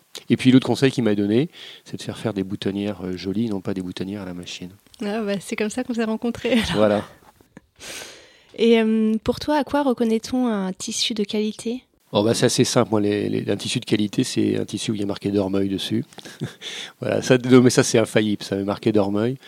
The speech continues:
Speaker 1: Donc, au début, je prenais un peu tous les tissus que, euh, sympas que je trouvais. Euh, j'ai eu quelques déboires parce que soit ils, ils acceptent pas, ils acceptent pas qu'on les travaille, euh, soit, euh, je vais, je vais y revenir, soit, euh,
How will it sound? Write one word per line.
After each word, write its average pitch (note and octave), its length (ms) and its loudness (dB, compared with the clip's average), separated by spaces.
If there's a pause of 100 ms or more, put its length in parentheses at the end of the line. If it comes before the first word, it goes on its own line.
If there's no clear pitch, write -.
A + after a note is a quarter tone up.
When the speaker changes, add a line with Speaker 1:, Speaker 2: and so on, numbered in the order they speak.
(280)
Speaker 1:
Donc, - 160 -4
au A2 60 6
début, A2 320 2
je - 80 -4
prenais G#2 240 0
un G#2 40 -2
peu G#2 140 -4
tous - 140 -6
les G#2 120 4
tissus A#2 600 -2
que, G#2+ 100 -6
euh, G#2 580 -12
sympas A2+ 540 0
que G#2+ 140 -6
je - 80 -8
trouvais. G#2+ 400 0 (760)
Euh, G#2+ 120 -12
j'ai F#2+ 160 -10
eu G2+ 80 -8
quelques G2 260 -6
déboires G2+ 540 2
parce - 160 -12
que - 100 -10
soit G2 260 -2
ils, G2 520 -6
ils G2+ 100 -8
acceptent G2 320 -6
pas, G#2+ 160 -4 (180)
ils G2+ 100 -4
acceptent G2+ 380 -4
pas G#2+ 160 -4
qu'on A2+ 140 -8
les F#2+ 80 -8
travaille, G#2 480 -2 (600)
euh, G2 180 0
soit, G#2 460 2
euh, F#2 460 -2
je F#2 120 -10
vais, F#2 140 -4
je F2+ 80 -10
vais G2 80 -2
y G2 40 0
revenir, G2+ 460 0
soit, G2 340 -4
euh, F#2 380 -4